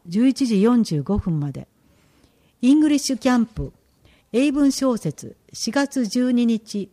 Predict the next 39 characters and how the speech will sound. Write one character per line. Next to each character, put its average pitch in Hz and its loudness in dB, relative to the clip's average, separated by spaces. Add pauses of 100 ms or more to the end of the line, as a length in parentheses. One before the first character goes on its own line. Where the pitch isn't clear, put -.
(260)
二 254 0
十 220 -2
六 175 -6
日、 170 -8 (200)
い 196 -6
ず 262 -4
れ 262 2
も 240 0
火 208 -8
曜 262 0
日 185 -2
の 156 -6 (560)
九 294 -2
時 233 -2
三 220 -2
十 226 -4
分 180 -4
か 170 -6
ら 156 -4
十 226 -2
一 262 -2
時 185 -2
四 226 0
十 156 -6
五 185 -4
分 170 -4
ま 139 -6
で。 147 -16 (1800)
イ 240 2
ン 277 6
グ 294 4
リ 294 2
ッ - 0
シ 269 -2
ュ - 0
ラ 254 2
ウ 226 0
ン 156 -2
ジ、 139 -12